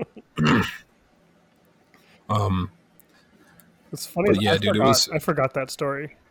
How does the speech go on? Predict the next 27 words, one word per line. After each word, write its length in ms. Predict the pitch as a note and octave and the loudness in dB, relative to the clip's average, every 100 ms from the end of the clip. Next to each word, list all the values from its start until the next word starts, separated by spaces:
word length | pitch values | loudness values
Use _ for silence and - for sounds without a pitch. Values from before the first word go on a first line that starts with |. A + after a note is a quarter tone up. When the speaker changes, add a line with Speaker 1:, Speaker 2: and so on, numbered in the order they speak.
| _ _ - | _ _ -10
Speaker 2:
until 260 | D#3 - | -8 -4
you 160 | D3+ D3+ | -2 -2
told 200 | E3 D3 | 0 0
me 80 | C#3+ | 0
you 80 | C3+ | -4
did 120 | C#3 | -4
that. 180 | C3+ C#3+ _ _ _ _ _ _ _ _ _ _ _ _ _ _ _ | -4 -8 _ _ _ _ _ _ _ _ _ _ _ _ _ _ _
Speaker 1:
Yeah, 360 | - G2+ G#2 F2+ - | -16 -14 -14 -16 -6
it 60 | B2 | -2
was 160 | A2+ | 0
cool. 320 | - G2+ G#2 - _ _ - - | 0 0 0 -4 _ _ -20 -10
He's 240 | - G#3 - | 0 2 2
so, 240 | - F2 - - | 0 -2 -4 -10
he's 220 | C#3+ C#3+ | -8 -8
such 240 | - - | -10 -6
a 20 | E3+ | -6
Speaker 2:
He's 140 | D#3 | -6
Speaker 1:
wonderful 260 | - - - | -10 -14 -14
dude. 300 | - D2 A#2 | -12 -12 -8
Speaker 2:
super 360 | - F3+ C#3+ | -6 -6 -6
Speaker 1:
He 60 | B2+ | -8
Speaker 2:
genuine. 340 | B2 A#2+ A#2 | -8 -8 -10
Speaker 1:
is. 160 | B2 - _ _ _ - | -10 -14 _ _ _ -18
Speaker 2:
Very 300 | B2 D#3+ D3 | -2 2 2
good 100 | C3 | 2
at 60 | A#2 | -4
Warhammer. 460 | A2+ A2+ A#2 A#2 | -6 -6 -8 -10